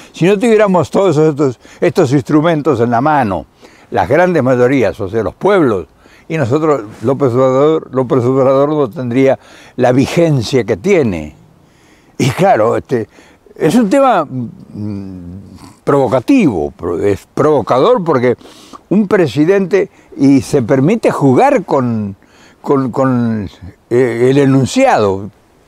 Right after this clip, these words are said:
un peripatético, un hombre que transita la palabra, un hombre que está en movimiento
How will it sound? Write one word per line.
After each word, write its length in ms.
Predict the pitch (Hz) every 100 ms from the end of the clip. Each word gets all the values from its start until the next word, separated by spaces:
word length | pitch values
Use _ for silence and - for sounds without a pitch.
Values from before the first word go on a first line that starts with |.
| -
un 140 | 226
peripatético, 1120 | - 170 120 107 - 196 214 107 95 73 69 - _ - - - _ -
un 140 | 156
hombre 280 | 185 170 135
que 140 | 147
transita 540 | 113 135 117 - 208 170
la 120 | 120
palabra, 640 | 110 165 147 98 80 71 -
un 100 | 135
hombre 260 | 151 160 135
que 100 | 123
está 180 | - 175
en 100 | 156
movimiento 840 | 151 143 147 175 202 202 247